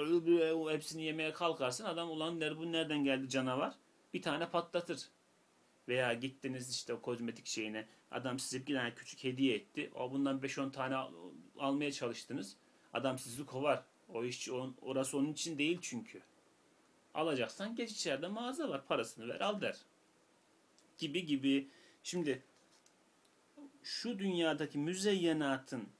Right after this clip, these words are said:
bize öğretmesi gereken onda boğulmak değil, bunların ehli iman için rahmeti rahman ile iddihar olunan nimetlerin numuneleri, suretleri olduğunu anlamakmış.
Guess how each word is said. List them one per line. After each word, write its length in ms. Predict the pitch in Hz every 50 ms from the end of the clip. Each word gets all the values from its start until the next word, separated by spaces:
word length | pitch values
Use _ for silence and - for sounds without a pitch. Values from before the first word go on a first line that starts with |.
| _ _ _ _ _ _ -
bize 280 | 147 131 143 147 165 190
öğretmesi 580 | 185 175 170 170 165 165 165 165 - - 202 185
gereken 460 | 180 170 156 147 135 - 143 120 131
onda 500 | - 127 139 151 170 165 180 175 151 143
boğulmak 600 | 147 147 147 139 127 117 110 107 - - - -
değil, 240 | 185 226 254 285 - - - _ _ _ _ _ _ _ _ _ -
bunların 640 | 160 202 202 202 190 175 170 175 220 277 302 269 - - _ _ _ _ _ _ _ _ _ _ _ - - - -
ehli 420 | 180 190 202 202 202 196 190 190 190
iman 320 | 185 185 190 208 220 226
için 300 | 208 196 - - 156 147
rahmeti 460 | 151 151 151 170 190 196 196 190 180
rahman 420 | 175 160 160 165 170 180 185 185 180
ile 180 | 170 156 147
iddihar 500 | 139 139 - - 151 135 - 185 190 180
olunan 440 | 165 151 139 139 139 131 127 131 135
nimetlerin 640 | 160 175 175 170 165 156 - - 190 190 202 196 175
numuneleri, 580 | 165 165 165 170 165 165 165 160 170 190 202 208
suretleri 640 | 196 - 175 170 170 170 170 170 - 180 180 185
olduğunu 360 | 190 180 170 160 175 190 214
anlamakmış. 720 | 214 202 196 196 196 196 196 190 - 135 117 - - -